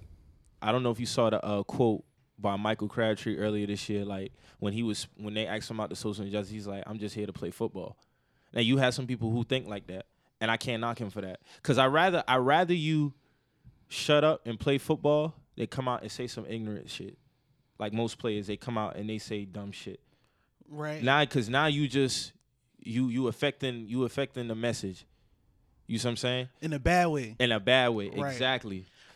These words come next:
Speaker 2: I
Speaker 1: So I don't
Speaker 2: mean
Speaker 1: feel, I don't feel, I don't feel, uh, celebs have an obligation. It would be nice though. It would be nice.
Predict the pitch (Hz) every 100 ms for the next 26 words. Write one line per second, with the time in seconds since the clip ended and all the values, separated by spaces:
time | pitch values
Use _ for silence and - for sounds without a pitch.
0 | - 165 165 208 202 208 165 208 - 214
1 | 202 165 190 - 190 170 - - 139 135
2 | - 131 117 135 143 147 - - _ _
3 | _ _ _ - 127 139 139 - 143 143
4 | 139 151 151 - 165 - _ _ _ _
5 | - 120 123 147 117 120 120 127 107 113
6 | 95 - - _ _ _ _ _ _ 110
7 | 107 131 110 107 95 82 -